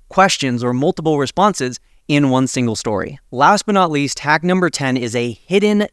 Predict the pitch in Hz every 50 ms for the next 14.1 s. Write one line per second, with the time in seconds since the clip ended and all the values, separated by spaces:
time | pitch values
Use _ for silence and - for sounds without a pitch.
0 | _ - - - 147 151 160 - 151 131 123 113 110 113 113 117 - - - -
1 | 160 151 156 151 - 135 127 127 127 127 123 - - 117 117 117 110 - - 170
2 | 175 175 175 165 160 143 - - 131 135 135 139 131 127 120 120 120 113 - -
3 | 113 113 110 107 107 110 107 85 78 - - - _ - - _ _ - - -
4 | 156 - - - 208 220 185 - 185 175 175 196 214 202 185 - - - 180 185
5 | 175 190 185 170 - 127 127 - - 117 123 147 160 151 131 117 110 107 - 120
6 | 117 117 117 113 110 110 - - 117 117 110 107 110 107 107 107 - - _ _
7 | _ - 131 135 143 139 147 143 123 107 143 135 143 - - 139 131 139 135 -
8 | 135 117 123 - 113 110 113 110 - - 208 - 202 170 151 147 - _ _ _
9 | _ - 139 127 135 139 - _ - 151 151 143 135 139 131 139 143 139 135 131
10 | 131 127 131 127 - - 131 123 117 - - 143 143 139 135 127 120 - - 139
11 | 131 131 123 - - - 127 117 110 104 147 165 - - 160 143 139 135 - -
12 | 127 117 117 131 - 123 117 117 113 107 - 123 110 101 107 - - 208 220 180
13 | 165 156 143 - _ _ _ - - _ _ - 117 170 202 226 - 160 175 -
14 | - 208